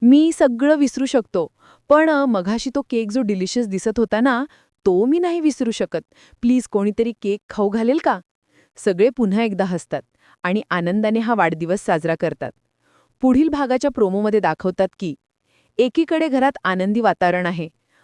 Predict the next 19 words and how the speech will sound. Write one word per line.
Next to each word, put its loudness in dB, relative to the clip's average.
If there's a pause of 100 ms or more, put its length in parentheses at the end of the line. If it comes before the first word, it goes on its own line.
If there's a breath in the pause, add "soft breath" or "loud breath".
(120)
अर्जुन 2
आणि -2
सायली 0
रोमॅन्टिक -2
डान्स -2
करत -2
आहेत, -6 (600)
दुसरीकडे 0
महिपत -2
एका -2
खोलीत -2
लपलेला -2
आहे -2 (420)
आणि 2
हातात 0
बंदूक 0
घेऊन 0
उभा -4
आहे. -4